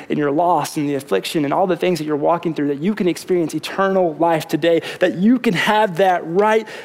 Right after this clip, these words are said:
now. If you trust in him who sent me, that you can have life. And so Jesus begins to develop the implications of this final statement that he talks about,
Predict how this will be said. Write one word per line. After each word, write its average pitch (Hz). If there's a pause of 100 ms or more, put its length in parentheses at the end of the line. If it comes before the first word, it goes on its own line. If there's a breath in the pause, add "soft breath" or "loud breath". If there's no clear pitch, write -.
now. 208
If 196
you 208
trust 240
in 202
him 233 (200 loud breath)
who 220
sent 240
me, 220
that 196
you 240 (240 loud breath)
can 202
have 226 (300 loud breath)
life. - (2250)
And 165
so 170
Jesus 170
begins 170
to 160
develop 170
the 175
implications 170
of 156
this 156
final 160
statement 160
that 139
he 147
talks 156
about, 135